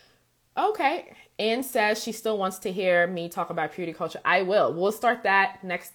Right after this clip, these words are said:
next week, okay? Let me make a note. Um, so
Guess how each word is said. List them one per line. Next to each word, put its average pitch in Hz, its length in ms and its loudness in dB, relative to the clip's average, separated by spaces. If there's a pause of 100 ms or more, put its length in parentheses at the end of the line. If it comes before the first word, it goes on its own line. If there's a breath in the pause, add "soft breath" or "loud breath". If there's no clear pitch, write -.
next 185 420 -6
week, 135 300 -8
okay? 170 260 -4
Let 175 120 -8
me 190 60 -8
make 185 160 -6
a 175 40 -10
note. 156 180 -10 (2000 loud breath)
Um, 196 340 2
so 233 560 2